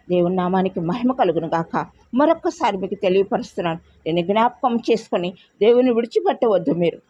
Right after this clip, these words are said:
దేవుని గైకొనండి, దేవుని ఆశ్రయించండి, దేవునికి మొరపెట్టండి. ఆయన వెలుగులో జీవించి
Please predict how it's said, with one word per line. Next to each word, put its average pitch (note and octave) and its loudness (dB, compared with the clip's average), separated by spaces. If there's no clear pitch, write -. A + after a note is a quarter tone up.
దేవుని A#3 4
గైకొనండి, G#3+ 0
దేవుని A3+ 2
ఆశ్రయించండి, D#4 0
దేవునికి G#3+ 0
మొరపెట్టండి. G3+ 0
ఆయన G#3 2
వెలుగులో D#4 2
జీవించి E4 0